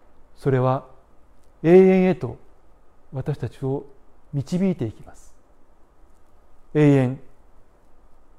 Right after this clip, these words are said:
常しえの命、復活。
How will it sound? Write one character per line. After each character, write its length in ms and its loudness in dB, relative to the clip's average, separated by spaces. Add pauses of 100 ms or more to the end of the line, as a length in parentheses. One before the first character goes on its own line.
(220)
常 260 -2
し 180 -2
え 100 2
の 260 0 (300)
命、 460 -4 (1300)
復 200 -20
活。 320 -4